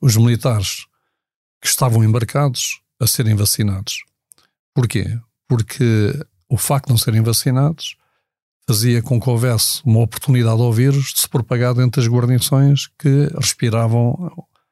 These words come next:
dentro do ambiente fechado e um ambiente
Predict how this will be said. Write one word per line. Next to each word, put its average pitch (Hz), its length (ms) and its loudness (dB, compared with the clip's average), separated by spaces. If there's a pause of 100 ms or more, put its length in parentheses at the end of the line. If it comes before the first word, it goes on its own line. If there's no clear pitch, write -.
(140)
dentro 117 200 2
do 131 40 0
ambiente 107 320 2
fechado 131 580 -2 (420)
e 123 60 2
um 117 40 4
ambiente 113 400 2